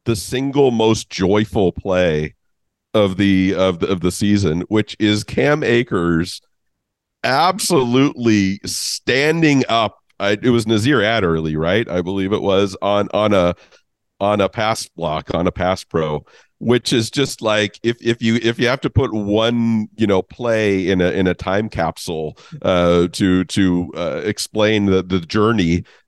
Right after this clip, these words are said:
that, that Cam Akers has been on, uh, for him to be in that game to begin with, after where they were mid-season, and to be in that, in that play and make that play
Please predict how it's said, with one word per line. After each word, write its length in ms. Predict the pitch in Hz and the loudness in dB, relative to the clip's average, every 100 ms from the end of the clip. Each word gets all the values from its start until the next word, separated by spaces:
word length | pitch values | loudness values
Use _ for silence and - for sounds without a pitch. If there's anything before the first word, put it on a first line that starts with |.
| 92 | -2
that, 220 | 95 - | -2 0
that 200 | 95 - | -2 0
Cam 300 | 107 98 95 | -2 0 0
Akers 380 | 101 98 87 95 | 2 2 2 2
has 180 | 87 | -2
been 200 | 76 90 | 0 0
on, 440 | 85 101 82 80 82 | 2 0 0 0 -2
uh, 240 | 78 90 | 0 0
for 160 | 85 98 | 0 0
him 160 | 101 | 0
to 100 | 95 | 0
be 240 | 87 101 135 | 0 0 2
in 100 | 135 | 2
that 200 | 117 113 | 0 0
game 480 | 120 123 110 95 98 | 0 2 2 0 -2
to 100 | 107 | -4
begin 340 | 90 104 120 | -2 -2 0
with, 280 | 90 95 113 | 2 0 0
after 340 | 85 87 92 | -4 -2 -2
where 200 | 90 87 | 0 2
they 100 | 87 | 2
were 240 | 87 90 90 | 2 4 2
mid-season, 720 | 90 95 - 104 98 87 90 - _ _ _ _ _ _ | 2 0 -2 -4 -2 -2 -4 -8 _ _ _ _ _ _
and 120 | 101 | -2
to 100 | 107 | 0
be 140 | 98 107 | 2 2
in 120 | 104 | 4
that, 240 | 101 101 - | 2 0 -2
in 180 | 92 95 | 0 2
that 260 | 98 92 | 2 0
play 240 | - 104 95 | 0 0 2
and 140 | 85 | 0
make 200 | 98 101 | -2 -2
that 280 | 90 87 - | 0 -2 -2
play 300 | 98 90 80 | -2 0 0